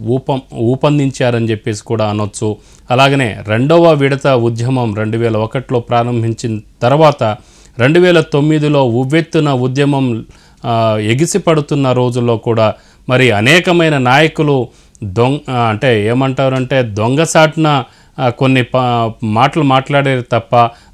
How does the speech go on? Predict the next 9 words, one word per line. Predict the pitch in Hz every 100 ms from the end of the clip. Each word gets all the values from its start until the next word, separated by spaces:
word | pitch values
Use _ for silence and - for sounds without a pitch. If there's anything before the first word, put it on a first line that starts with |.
| 110
ధైర్యంగా | 113 147 175 175 170
ముందుకొచ్చేసి | 143 139 143 143 139 143 -
మాట్లాడలేదు. | 123 120 - 120 117 117 110
కానీ, | 120 113 113 - - - -
ఆ, | 117 113 101
రామ్‌విలాస్ | 98 131 185 190 190 170 -
పాస్వాన్ | 143 151 - 156
గారు | 143 139 135
మాత్రమే | 127 123 127 127 123 104